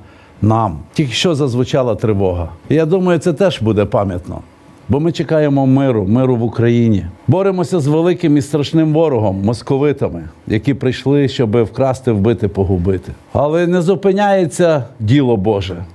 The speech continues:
І сьогодні, Анна, ми принесли тебе до Господа, ми принесли тебе до Ісуса Христа, щоб ти була благословенна. Ісус Христос говорить дуже просто:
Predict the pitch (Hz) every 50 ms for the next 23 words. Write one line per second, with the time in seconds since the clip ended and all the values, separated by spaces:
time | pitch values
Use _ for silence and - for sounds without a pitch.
0 | - - - - 135 - 170 151 165 180 170 156 160 156 156 - 143 156 165 160
1 | 156 147 143 135 120 104 - - - - - - - - - 123 113 123 156 160
2 | 175 190 185 180 - 165 143 - - 151 127 143 165 170 165 151 123 - - -
3 | - - - - - - - 135 123 120 147 165 170 - - - 156 135 135 135
4 | 120 110 - - - - _ _ _ _ _ _ _ _ - - - - - 98
5 | 101 90 - 117 120 139 156 156 147 - 151 131 - 143 127 117 139 143 147 139
6 | 123 - - - - 101 120 127 123 110 - 160 151 - 156 135 - - 127 123
7 | - - - 156 151 147 135 - 147 127 117 127 127 120 113 98 - - - _
8 | _ _ _ - - - - - - - - _ - - - - - - - -
9 | - - 98 95 127 156 151 143 120 127 127 120 123 117 - - 123 120 113 120
10 | 117 110 101 95 85 78 71 - - - _ _ _ - - _ - - - -
11 | - - - 123 - - 226 - - 208 202 202 202 240 233 185 170 190 190 202
12 | 208 196 190 165 196 180 170 196 - - 180 190 156 117 - - - 76